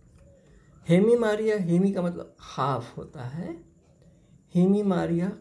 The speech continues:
के अंदर कॉल-, जो animals हैं वो colonial होते हैं,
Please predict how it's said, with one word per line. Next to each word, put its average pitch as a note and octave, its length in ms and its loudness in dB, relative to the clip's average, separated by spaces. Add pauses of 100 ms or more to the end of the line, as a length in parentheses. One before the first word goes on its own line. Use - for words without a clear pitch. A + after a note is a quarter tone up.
के E3 100 0
अंदर D#3+ 440 -2 (2750)
कॉल-, - 520 -2
जो E3 160 0
animals F#3 560 0
हैं F#3+ 100 -4
वो F3+ 120 -4
colonial D#3+ 580 -2
होते G3 300 -4
हैं, G3 420 -6